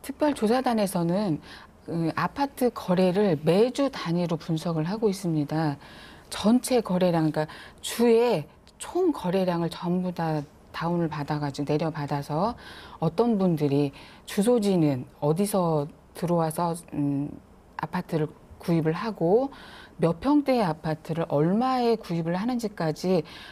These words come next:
매월, 매주 단위로 분석을 하고 있습니다. 그래서 먼저 답변에 앞서 또 통계를 좀 먼저 말씀을 드리면요. 이제 조정 대상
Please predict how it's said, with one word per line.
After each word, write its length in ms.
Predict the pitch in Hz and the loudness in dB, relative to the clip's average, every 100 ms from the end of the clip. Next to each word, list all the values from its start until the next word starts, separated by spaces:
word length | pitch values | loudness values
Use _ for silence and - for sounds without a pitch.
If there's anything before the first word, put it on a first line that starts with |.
| - | 0
매월, 480 | 156 190 226 220 202 - | 2 6 6 4 0 -6
매주 480 | 151 160 185 240 262 | -2 2 4 4 0
단위로 360 | - 175 165 156 | -2 -2 -2 -2
분석을 460 | - 156 165 160 | -4 -4 -2 -2
하고 180 | 220 247 | 0 2
있습니다. 640 | 214 - 156 143 156 156 139 - - - - | 0 0 0 0 2 2 0 -8 -18 -18 -18
그래서 340 | - 208 214 214 | 0 2 4 2
먼저 360 | 175 190 196 | 2 2 2
답변에 460 | 196 175 - 202 175 | 0 -2 -2 0 2
앞서 560 | 147 - - 170 180 147 | 0 -4 -2 0 2 0
또 140 | 143 | -2
통계를 440 | - 269 302 285 | 0 0 2 0
좀 140 | 240 175 | 0 0
먼저 240 | 156 156 | 0 0
말씀을 420 | 139 135 - 160 | -2 -6 -2 -2
드리면요. 760 | 139 151 160 156 139 139 170 156 - - - - - | -2 -2 -2 0 0 -2 -2 -4 -8 -18 -18 -16 -8
이제 120 | 170 | -4
조정 380 | - 214 285 269 | 0 2 4 4
대상 680 | 240 240 240 233 226 220 | 2 0 -2 -2 -2 -4